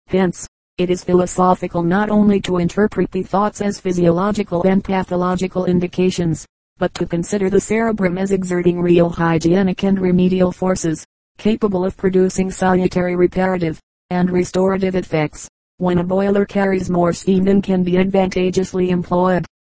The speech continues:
it is subjected to unnecessary and injurious strain, and is weakened thereby. So, when the body is overtasked by excessive pressure of the volitive faculties, it is prematurely enfeebled and broken down.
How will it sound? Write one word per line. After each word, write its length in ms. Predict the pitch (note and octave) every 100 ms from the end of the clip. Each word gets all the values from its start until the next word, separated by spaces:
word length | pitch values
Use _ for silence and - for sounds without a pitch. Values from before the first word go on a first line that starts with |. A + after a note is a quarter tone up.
| -
it 100 | F3+
is 120 | F3
subjected 580 | - E3+ F#3 G#3+ G3+ F#3
to 160 | G3+
unnecessary 760 | F#3+ F3+ G#3 A3 A3 - E3+ E3+
and 180 | F#3+ G3
injurious 500 | F#3+ F#3 F#3+ F#3+ F#3+
strain, 540 | - F3+ F3+ F#3 E3 - _ _
and 200 | F3+ F3+
is 160 | F3+ F3+
weakened 320 | F3+ F3+ F3+
thereby. 540 | F3 E3+ E3+ G#3 A3 - _
So, 460 | - E3 D3+ D3 D3 - _ _
when 200 | F3+ F3
the 80 | E3+
body 400 | F3+ G#3+ F#3+ F#3
is 120 | G3
overtasked 640 | G3 F#3 - G3 G#3+ - G#3
by 180 | G3+
excessive 560 | G3 F#3 F#3 F#3 F#3+ F3+
pressure 380 | - G3 - F3+
of 160 | F#3+
the 60 | F#3
volitive 460 | F3+ F3+ F#3 F3+ F3
faculties, 720 | F#3 F#3 F#3+ F3 D#3+ D#3 - _ _ _
it 140 | F3+
is 140 | F3+ -
prematurely 760 | F3+ F3+ F3+ F3+ F#3 F#3 F#3
enfeebled 500 | F3 E3+ G3+ G#3 F3+
and 200 | F#3+ G3
broken 380 | F3+ F3+ G3+ F3
down. 440 | F3 F3+ F#3 E3+